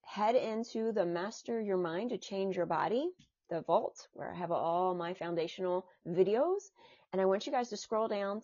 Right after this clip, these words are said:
to the new section. Inside my V I P and my group program, we are diving a bit deeper into this work. So if you aren't working with me in the V I P or the group program and you wanna be,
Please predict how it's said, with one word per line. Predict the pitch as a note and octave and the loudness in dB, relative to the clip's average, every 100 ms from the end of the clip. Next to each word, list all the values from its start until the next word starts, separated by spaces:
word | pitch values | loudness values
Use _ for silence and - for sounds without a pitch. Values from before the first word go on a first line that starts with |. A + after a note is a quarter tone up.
| - | -4
to | G3+ G#3 | -2 0
the | F#3+ | 2
new | F3+ F3 G3 | 2 2 0
section. | - F3+ - A#2 F3+ - _ _ _ _ _ _ _ _ _ - | -2 -2 -2 -6 -8 -12 _ _ _ _ _ _ _ _ _ -2
Inside | F#3+ A3+ C4+ C4+ G#3+ G#3 A#3 D#4 - _ - - _ - | 0 2 0 -2 -4 -2 0 -2 -4 _ -20 -20 _ -4
my | F3 F3 E3+ E3+ - - | 0 0 0 -2 -4 -8
V | F#3+ G3 | 2 4
I | F#3+ | 4
P | - F#3+ G3 | 2 0 2
and | G3 | 2
my | F3 E3+ | 0 0
group | F3+ F#3 | 0 0
program, | - E3 F#3+ G3+ F3+ | -2 0 0 0 0
we | F#3+ - | 0 0
are | G#3+ | -2
diving | F#3 F3+ F3+ F#3+ - | 2 2 2 0 -2
a | |
bit | E3 F3+ - - | 0 0 0 0
deeper | F#3 F3+ | 0 0
into | - F3 F#3+ | 0 0 0
this | E3+ - | -2 0
work. | F#3+ - - _ _ - - - _ - | -2 -2 -4 _ _ -20 -20 -20 _ -2
So | G#3 F#3+ - - _ _ _ _ _ _ _ _ _ _ - | 4 4 4 -2 _ _ _ _ _ _ _ _ _ _ 6
if | A#3+ D4 - | 6 6 0
you | A#3+ B3+ - | 0 0 0
aren't | G#3+ A3 | -2 -2
working | G3+ A3+ G#3+ | -2 -2 -4
with | G#3+ | -4
me | G3+ G#3 B3+ - - | -4 -4 -4 -8 -2
in | G3 G3 G3+ | 0 2 2
the | G3 | 0
V | G3 G3 | 2 2
I | F3+ | 2
P | F3+ G3+ G#3 | 0 -6 -2
or | F#3+ B3+ C#4 | 2 2 2
the | |
group | G3 E3+ - | 2 -2 -2
program | D#3+ D3+ D#3 D#3+ | -8 -6 -8 -6
and | F3+ | -4
you | F3+ | -2
wanna | E3+ F3 G#3 | -2 -4 -4
be, | B3+ C#4+ | -4 -4